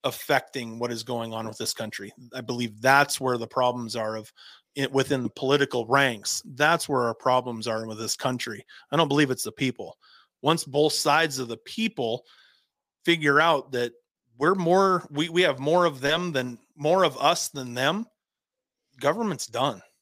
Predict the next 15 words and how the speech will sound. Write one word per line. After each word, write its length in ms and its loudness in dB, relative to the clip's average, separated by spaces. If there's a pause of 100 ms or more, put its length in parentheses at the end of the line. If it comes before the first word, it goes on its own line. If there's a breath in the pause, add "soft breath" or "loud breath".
(120)
China's 400 0
doing 220 0
it 80 2
right 260 2
now. 320 0
China's 400 0
fighting 400 0
back 260 0
right 200 0
now 200 0
from 220 -6
all 80 -2
their 140 -4
covid 480 0
mandates. 800 -4